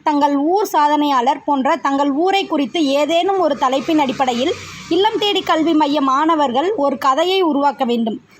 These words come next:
ஃபஸ்ட்டு கொஸ்டினுக்கு ஆன்சர் பண்ணியாச்சு. அடுத்ததா கதையை வந்து எழுதணுமா,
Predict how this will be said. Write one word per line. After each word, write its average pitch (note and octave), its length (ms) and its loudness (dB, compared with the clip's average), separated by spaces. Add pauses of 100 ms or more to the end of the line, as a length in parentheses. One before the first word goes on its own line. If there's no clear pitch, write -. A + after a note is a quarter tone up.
(320)
ஃபஸ்ட்டு D#4 380 -2
கொஸ்டினுக்கு F4+ 560 0
ஆன்சர் D4+ 360 -2
பண்ணியாச்சு. A#3 420 -2 (160)
அடுத்ததா C4 500 0 (400)
கதையை G#4 440 2
வந்து F4+ 260 2
எழுதணுமா, E4 600 4